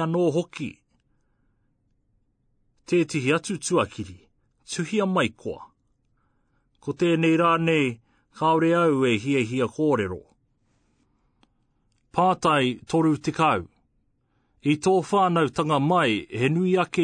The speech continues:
i te kotahi ngā momo tai hema i a koe, arā, he tai hema wāinga koe. Ai, kāore, aua, ko tēnei rānei, kāore au e hiahia kōrero.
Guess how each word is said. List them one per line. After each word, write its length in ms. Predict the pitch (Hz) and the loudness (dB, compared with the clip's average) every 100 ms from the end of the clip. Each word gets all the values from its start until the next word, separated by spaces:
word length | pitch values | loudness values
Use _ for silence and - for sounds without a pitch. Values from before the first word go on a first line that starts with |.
| 131 | 0
i 80 | 113 | -2
te 160 | - 123 | -8 -10
kotahi 460 | 131 - 147 170 170 | -8 -6 -4 -4 -2
ngā 160 | 170 147 | 0 0
momo 400 | 139 151 147 120 | 0 -2 -2 -4
tai 240 | - 170 131 | -2 -2 0
hema 400 | 147 175 170 139 | 0 0 0 0
i 100 | 151 | 0
a 160 | 170 165 - | 0 0 0
koe, 240 | 175 101 | 0 2
arā, 500 | 104 135 151 120 92 - _ _ | 2 2 4 2 0 -8 _ _
he 140 | - 117 | -4 -2
tai 240 | 156 143 117 | 0 -2 0
hema 240 | 151 151 | -2 0
wāinga 480 | 131 139 143 143 147 143 | 0 0 0 0 -4 -2
koe. 240 | 151 92 - _ _ _ _ _ _ _ _ _ _ _ _ - | -2 -4 -8 _ _ _ _ _ _ _ _ _ _ _ _ -2
Ai, 480 | 175 196 123 90 - _ _ _ _ _ _ _ _ _ _ _ _ | 2 4 2 -2 -10 _ _ _ _ _ _ _ _ _ _ _ _
kāore, 680 | - 190 175 147 113 95 85 - _ _ _ _ _ _ _ _ _ _ - | -4 0 2 2 0 -4 -10 -18 _ _ _ _ _ _ _ _ _ _ -2
aua, 520 | 160 165 156 110 78 - - _ _ _ _ _ _ | 0 2 0 -4 -6 -8 -20 _ _ _ _ _ _
ko 200 | - 117 | -10 -2
tēnei 400 | 147 139 135 135 | 0 2 2 2
rānei, 600 | 147 160 147 120 113 107 _ _ _ _ | 2 2 2 2 0 -4 _ _ _ _
kāore 480 | - 175 170 165 156 165 | -2 0 2 2 2 2
au 200 | 151 120 | 2 2
e 80 | 117 | 2
hiahia 560 | 101 139 127 110 120 110 | 0 -2 -2 0 -2 -2
kōrero. 520 | 160 147 95 87 | 0 0 -2 -8